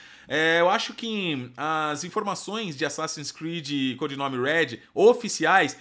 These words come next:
cara, estão beira-, a gente tá em março, brother. No mais tardar aí, daqui um mês e meio, dois meses, pra estourar, esse jogo já vai ser divulgado, a gente vai, já vai ter coisas oficiais pra tá comentando aqui. Até lá, vamos dar uma segurada aí, vamos ver qual é que é,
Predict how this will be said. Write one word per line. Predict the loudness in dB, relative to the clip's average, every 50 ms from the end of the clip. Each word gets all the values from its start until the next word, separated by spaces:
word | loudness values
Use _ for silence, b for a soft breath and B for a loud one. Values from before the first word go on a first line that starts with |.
| B B B B B
cara, | 2 4 4 6 4 2 -2
estão | -8 -10 -2 -2 -2 -2 -2 -8
beira-, | -4 -2 -2 -2 0 2 4 4 4
a | 4
gente | 0 -2 -6 -8
tá | -8 -8
em | -8 -8 -6
março, | -4 -2 -2 -2 -2 -2 -4 -4 -4 -8 -8 -8 -8
brother. | -6 -4 -4 -4 -4 -4 -8 -12 -16 B B B B B B B B B -4
No | -2 -2 -2
mais | 0 0 0 0 -2 -4 -4
tardar | -2 0 0 0 -2 -2 0 0 0 2 0 0
aí, | -2 -4 -2
daqui | -4 -4 -6 -4 -8
um | -6 -6
mês | -6 -6 -6 -6 -6 -4 -4
e | -4 -2
meio, | -2 -2 0 0 0 -2 0 0 0 0
dois | 0 0 -2 -2 -2 -6
meses, | -6 -6 -4 -2 -2 -2 -2 -4 -6 -6
pra | -6 -4 -4
estourar, | -4 -6 -4 0 2 2 4 4 4 4 4 2 B B B B B B
esse | -6 -6 -4 -4 -2
jogo | 0 -2 -2 -2 -2
já | -2 -2 0
vai | 0 -2 -4
ser | -2 -2 -2 -2
divulgado, | -2 -4 -8 -8 -6 -2 0 2 2 0 -2
a | -6
gente | -10 -10 -10 -6
vai, | -4 -4 -4
já | -4 -4
vai | -4 -4 -6
ter | -6 -8 -8
coisas | -6 -6 -6 -4 -6 -8
oficiais | -6 -6 -6 -4 -4 -2 -4 -4 -6
pra | -8 -8
tá | -8 -6 -6
comentando | -4 -4 -4 -4 -6 -4 -2 -2 -2 -2 -4
aqui. | -4 -4 -4 -4 -4 -6 B B B B B B
Até | -4 0 2 2
lá, | 4 4 4 2 0 -2 B B B
vamos | -2 0 0 2
dar | -2 -2
uma | 0 -2
segurada | -2 -2 -4 -4 -2 0 2 4 4 4 4 2 2 2
aí, | 2 2 2 0
vamos | -2 -4 -4 -4 -2 -2
ver | -2 -2
qual | 0 0 0 0
é | 0
que | -2 0 0 2
é, | 2 0 0